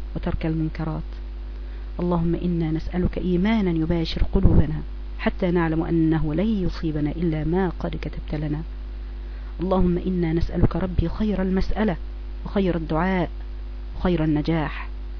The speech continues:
وخير العلم وخير العمل وخير الحياة وخير الممات، وأن تثبتنا وتثقل موازيننا وتقبل صلاتنا وتغفر خطيئتنا، ونسألك الدرجات العلى من الجنة.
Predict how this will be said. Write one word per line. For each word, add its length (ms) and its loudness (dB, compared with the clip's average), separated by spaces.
وخير 380 2
العلم 320 2
وخير 360 2
العمل 380 0
وخير 360 4
الحياة 460 0
وخير 360 2
الممات، 380 0
وأن 220 0
تثبتنا 640 6
وتثقل 540 -2
موازيننا 680 0
وتقبل 380 -2
صلاتنا 640 -2
وتغفر 460 8
خطيئتنا، 720 -4
ونسألك 480 0
الدرجات 560 -2
العلى 360 0
من 140 2
الجنة. 580 0